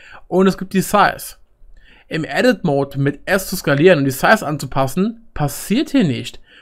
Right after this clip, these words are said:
Stattdessen geht wortwörtlich hier der Radius Wert hoch. Machen wir hingegen im Object Mode einen Scale,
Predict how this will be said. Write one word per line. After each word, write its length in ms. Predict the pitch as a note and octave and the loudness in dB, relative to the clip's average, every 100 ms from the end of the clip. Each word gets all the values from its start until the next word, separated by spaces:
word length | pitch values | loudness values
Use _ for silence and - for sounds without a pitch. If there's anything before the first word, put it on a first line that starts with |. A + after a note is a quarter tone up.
| _ | _
Stattdessen 500 | - B2+ F3 - D#3 | -2 2 0 0 0
geht 380 | D3+ D#3 B2+ B2 | 0 0 -4 0
wortwörtlich 680 | D3 E3+ - D#3+ F3+ F#3 | 0 0 2 2 4 2
hier 180 | - G#3 | 2 0
der 140 | G#3+ | 2
Radius 640 | G#3 D3 F3 C#4 G#3 C3+ - | 2 2 2 2 2 0 -2
Wert 280 | C3 B2 C3 | -2 -2 -4
hoch. 340 | B2+ - - - _ _ _ - _ _ - - - | -8 -8 -16 -20 _ _ _ -20 _ _ -20 -20 -2
Machen 380 | C3+ D#3 G3 F#3 | 4 4 4 4
wir 80 | |
hingegen 560 | D#3+ D#3+ C#3+ C#3+ D#3 D#3 | 4 4 4 4 4 0
im 200 | C#3 B2+ | -2 -4
Object 460 | - A#3 - F#3+ - | 0 2 2 2 2
Mode 300 | C3 C3+ - | 0 0 0
einen 300 | C#3+ C3+ B2+ | 2 2 0
Scale, 520 | - C3+ B2 A2 | 0 0 0 -2